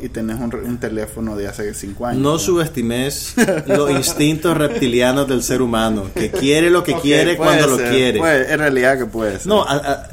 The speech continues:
Speaker 2: no, y sa-, pero sabes que, pues tal vez a vos no te ha pasado, pero vos vas aquí a una tienda y por venderte te dicen barbaridades, pues, y te,
Speaker 1: Eh.
Speaker 2: tal vez llegas vos y decís, "Mira, yo tengo un iPhone cuatro, ¿verdad que puedo usarlo?". "Sí, hombre, claro que puedes usarlo".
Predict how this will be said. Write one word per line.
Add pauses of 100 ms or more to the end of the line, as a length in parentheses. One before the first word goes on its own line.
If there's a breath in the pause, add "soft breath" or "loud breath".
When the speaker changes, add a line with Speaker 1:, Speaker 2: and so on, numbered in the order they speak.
Speaker 2:
no,
y
sa-,
pero
sabes
que,
pues
tal
vez
a
vos
no
te
ha
pasado, (320 loud breath)
pero
vos
vas
aquí
a
una
tienda
y
por
venderte
te
dicen
barbaridades,
pues,
y
te,
Speaker 1:
Eh.
Speaker 2:
tal
vez
llegas
vos
y
decís,
"Mira,
yo
tengo
un
iPhone
cuatro,
¿verdad
que
puedo
usarlo?".
"Sí,
hombre,
claro
que
puedes
usarlo".